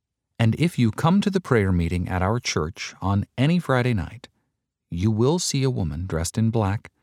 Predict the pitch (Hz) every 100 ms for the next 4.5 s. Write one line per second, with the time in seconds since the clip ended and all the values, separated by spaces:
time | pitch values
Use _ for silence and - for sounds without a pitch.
0 | _ - 120 117 120 - 127 131 135 127
1 | 117 123 - 131 - 98 107 - - _
2 | _ _ 95 90 101 - - 123 95 101
3 | 107 110 117 - - 101 98 107 131 139
4 | 135 110 85 90